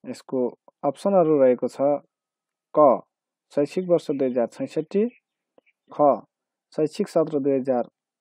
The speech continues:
बहत्तर, ग, शैक्षिक सत्र दुई हजार त्रिहत्तर, घ, शैक्षिक सत्र दुई हजार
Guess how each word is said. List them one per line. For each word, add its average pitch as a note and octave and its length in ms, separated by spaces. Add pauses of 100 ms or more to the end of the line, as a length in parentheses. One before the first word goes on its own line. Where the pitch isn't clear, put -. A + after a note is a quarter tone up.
बहत्तर, D3 600 (840)
ग, C#3 340
शैक्षिक D#3 440
सत्र D#3+ 280
दुई C3+ 160
हजार A2+ 200
त्रिहत्तर, D3 600 (760)
घ, C3 240
शैक्षिक C#3 440
सत्र B2+ 320
दुई A#2 140
हजार B2 240